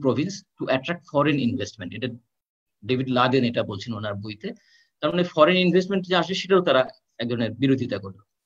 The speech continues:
The national revenue of, uh, securing the convergence of the special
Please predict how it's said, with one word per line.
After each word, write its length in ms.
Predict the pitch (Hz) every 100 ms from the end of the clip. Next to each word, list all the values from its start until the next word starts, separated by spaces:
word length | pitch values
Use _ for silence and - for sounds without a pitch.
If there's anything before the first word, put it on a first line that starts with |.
| _ _ _ 131
The 80 | 135
national 280 | - 233 233 175
revenue 360 | 190 190 220 226 170
of, 80 | 165 - 131
uh, 180 | 127 131 135 - -
securing 340 | 180 202 202 190
the 80 | 175 160
convergence 480 | 156 170 175 190 175
of 40 | 147
the 60 | 147 143
special 360 | - 156 180